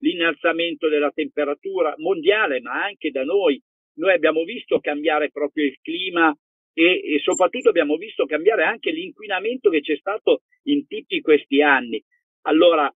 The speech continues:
una delle cause è proprio questo intervento sul, eh, consumo del suolo agricolo. Il fatto di pavimentare e di costruire, eh,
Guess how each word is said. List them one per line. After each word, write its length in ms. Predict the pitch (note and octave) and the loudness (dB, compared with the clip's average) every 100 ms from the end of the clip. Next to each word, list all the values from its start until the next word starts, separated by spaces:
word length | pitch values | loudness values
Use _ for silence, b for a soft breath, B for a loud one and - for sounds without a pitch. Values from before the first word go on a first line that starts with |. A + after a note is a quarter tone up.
| _ | _
una 280 | - A#3 F#3 | -6 0 0
delle 240 | D#3+ D#3 | 2 0
cause 580 | F3+ F3+ F#3+ E3 D#3 C#3+ | -2 -2 -2 -2 -2 -2
è 260 | - F#3+ F3+ - | -2 -2 -2 -6
proprio 340 | - G3 - E3+ | -8 -8 -6 -4
questo 320 | G#3 G3+ F#3+ | -2 -2 0
intervento 720 | E3 D3+ F3+ D#3+ G#3+ G#3 - F#3 | 0 2 0 2 0 0 -4 -4
sul, 380 | - G3 G3+ | -6 -6 0
eh, 500 | F3+ E3+ D3+ D3+ C#3+ - | 2 2 0 -2 -2 -4
consumo 540 | F#3 D#3+ - G#3 G3 | -6 -6 -8 -4 0
del 160 | D3 C#3+ | 4 4
suolo 320 | - F3 E3+ | 4 4 4
agricolo. 680 | C3 E3 F#3 - C3+ A#2 G#2+ _ b b b | 2 0 -2 0 2 2 0 _ b b b
Il 140 | D#3+ | -2
fatto 380 | - G#3+ - F#4 | 2 2 4 2
di 140 | D#3+ | 2
pavimentare 1080 | - E3+ E3 D#3+ D3+ D3 F3+ F#3 E3 C#3 B2 - - | 0 0 0 0 -2 0 2 2 2 2 0 -4 -4
e 140 | D3+ | -4
di 140 | D#3+ | -2
costruire, 720 | - F3 - E3 F#3+ G#3+ G3 | -4 -6 -2 -2 0 0 2
eh, 100 | D3+ | 2